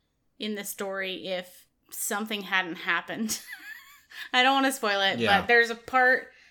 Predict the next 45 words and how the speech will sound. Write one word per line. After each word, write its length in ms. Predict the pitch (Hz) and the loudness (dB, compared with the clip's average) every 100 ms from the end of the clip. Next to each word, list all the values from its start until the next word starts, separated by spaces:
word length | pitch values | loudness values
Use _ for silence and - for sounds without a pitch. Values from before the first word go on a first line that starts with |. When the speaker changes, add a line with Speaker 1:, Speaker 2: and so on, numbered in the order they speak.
| _ _ _ - | _ _ _ 0
Speaker 1:
and 180 | 220 214 | 0 0
a 40 | |
place 680 | - 254 240 240 - - - _ _ _ _ _ _ _ _ _ - | 0 2 2 0 -4 -6 -12 _ _ _ _ _ _ _ _ _ -4
that 180 | 220 208 | -2 -2
exists 800 | 196 226 226 226 - - - - 208 | -2 0 2 0 -6 -8 -10 -14 0
that 520 | 214 196 - - 202 | 4 4 0 -10 -4
gives 280 | 220 214 214 | -2 -2 -4
you 100 | 220 | -8
information 680 | 208 208 202 196 - 196 196 | -8 -8 -6 -6 -6 -6 -6
that 80 | 165 | -8
you're 140 | 185 | -8
like, 240 | 180 170 _ - | -8 -10 _ -2
"Oh, 400 | 214 170 - - _ _ - | 0 0 -6 -18 _ _ -4
that's 340 | 180 196 - | 0 0 0
all?" 460 | 247 247 262 254 _ _ _ - | 0 0 -4 -10 _ _ _ -6
I 120 | 190 | -4
don't 100 | 170 | -4
know. 180 | - - | -8 -10
I 120 | - | -8
just, 360 | 202 202 - - _ | -6 -8 -10 -14 _
I 100 | 214 | -4
felt 280 | 214 233 214 | 0 0 0
like 160 | 214 202 | -2 0
I 80 | |
wanted 500 | 196 190 190 190 185 | -2 -2 -2 -2 -6
Speaker 2:
It, 100 | 196 | -6
Speaker 1:
it 160 | 202 208 | -6 -4
to 60 | 233 | -4
be 180 | 220 196 | -4 -4
more 420 | 196 202 196 175 | -6 -2 -2 0
Speaker 2:
it's 160 | 180 180 | 0 4
very 220 | 233 240 | 8 8
underwhelming. 680 | 156 127 104 123 101 82 87 | 8 4 2 2 0 -6 -4
Every 280 | 80 135 170 | 2 2 2
Speaker 1:
Yeah. 60 | |
Speaker 2:
time 240 | - 156 139 | 4 4 4
that 100 | 123 | 0
they 100 | 131 | -2
reveal 420 | 104 101 90 110 107 | -2 -4 -2 -2 -2
something, 380 | 98 90 90 | -4 -6 -6
you're 120 | 90 87 | -6 -6
just 220 | 87 90 | -6 -6
like, 180 | 80 - | -6 -4
"Oh, 260 | 95 95 101 | -2 -2 -2
okay." 420 | 98 87 85 | -4 -4 -4